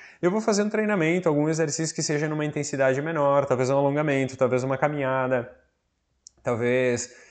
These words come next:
é, um treinamento com uma intensidade menor, com um tempo menor. Então isso me aproxima cada vez mais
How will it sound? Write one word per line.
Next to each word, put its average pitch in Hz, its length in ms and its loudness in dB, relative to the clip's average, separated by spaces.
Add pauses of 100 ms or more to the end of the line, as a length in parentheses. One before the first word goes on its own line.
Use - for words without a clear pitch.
(160)
é, 117 340 0
um 117 260 -2
treinamento 127 600 0
com 127 120 -6
uma 123 100 -2
intensidade 117 560 -2
menor, 127 440 -2
com 123 120 -6
um 117 140 -4
tempo 113 280 -2
menor. 123 560 -2 (800)
Então 151 360 0
isso 196 280 0
me 190 120 0
aproxima 180 760 0
cada 185 320 0
vez 185 240 0
mais 143 600 -2